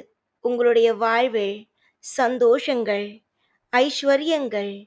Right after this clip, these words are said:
என்பது மட்டுமே கிடைக்கும். இதில் எவ்வித மாற்றமும் கிடையாது. நிறைய நாள் கவலைப்பட்டு விட்டீர்கள். இதற்கு பிறகாவது சந்தோஷமாக இருப்பதற்கான வழிகளை மட்டும் பாருங்கள்.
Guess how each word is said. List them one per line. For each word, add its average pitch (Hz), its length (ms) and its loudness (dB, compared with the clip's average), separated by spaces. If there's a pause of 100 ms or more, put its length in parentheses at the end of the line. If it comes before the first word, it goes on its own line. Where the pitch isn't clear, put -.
(460)
என்பது 277 360 2
மட்டுமே 247 520 -4
கிடைக்கும். 208 460 -4 (640)
இதில் 254 260 -6
எவ்வித 247 400 -2
மாற்றமும் 247 540 -4
கிடையாது. 202 540 -4 (880)
நிறைய 240 580 0
நாள் 220 340 -2 (460)
கவலைப்பட்டு 240 580 0
விட்டீர்கள். 214 520 -4 (720)
இதற்கு 233 360 0
பிறகாவது 214 680 -2 (540)
சந்தோஷமாக 269 880 0
இருப்பதற்கான 226 720 -2 (420)
வழிகளை 240 440 0
மட்டும் 214 380 -8 (560)
பாருங்கள். 226 520 0